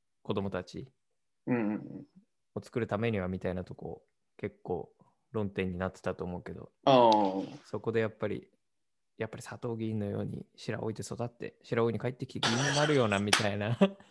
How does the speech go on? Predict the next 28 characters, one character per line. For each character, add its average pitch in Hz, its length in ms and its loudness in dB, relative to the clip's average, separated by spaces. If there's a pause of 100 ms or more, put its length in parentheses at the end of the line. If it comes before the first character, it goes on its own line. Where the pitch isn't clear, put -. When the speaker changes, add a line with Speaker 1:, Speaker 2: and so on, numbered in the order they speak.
(140)
Speaker 1:
<laughs> - 480 -18
や 123 140 2
つ。 113 280 0 (120)
Speaker 2:
い - 20 6
や、 110 140 6
そ 139 320 6
れ 202 180 10
は 214 160 10
な 214 180 6
か 220 160 4
な 220 140 4
か。 214 320 6 (400)
Speaker 1:
な 107 120 -2
い 117 60 2
か 107 140 2
な 117 380 2
と - 120 -10
思 - 100 -14
っ - 20 -20
て。 - 220 -20
Speaker 2:
う 131 600 0
ん。 - 40 -4
Speaker 1:
そ 135 100 0
れ 131 120 4
は 131 60 6
ま 117 200 2
あ 98 60 -2
ね、 98 280 -8